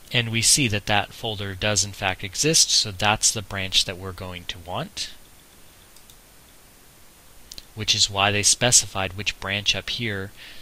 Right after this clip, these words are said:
that you wanted to use for the source code from Google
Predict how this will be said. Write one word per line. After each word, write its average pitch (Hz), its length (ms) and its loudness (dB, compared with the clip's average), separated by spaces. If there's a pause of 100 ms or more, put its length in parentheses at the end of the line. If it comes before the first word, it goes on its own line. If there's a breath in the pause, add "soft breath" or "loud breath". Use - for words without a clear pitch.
(100)
that 101 120 0
you 98 140 -6
wanted 95 320 -4
to - 120 -8
use 98 360 -2
for 95 260 -8
the 87 120 -8
source 160 460 6
code 95 380 -6
from 92 200 -14
Google 135 460 -4